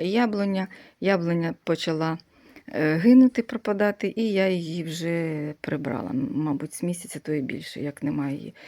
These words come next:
Тому тут така, певна, буде сонячна, е, ділянка.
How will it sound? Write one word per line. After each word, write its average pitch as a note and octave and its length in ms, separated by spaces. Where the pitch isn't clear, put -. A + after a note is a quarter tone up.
Тому F#3+ 280
тут F3+ 280
така, E3 400
певна, D#3+ 400
буде D#3 380
сонячна, D#3+ 840
е, D#3+ 100
ділянка. G3+ 640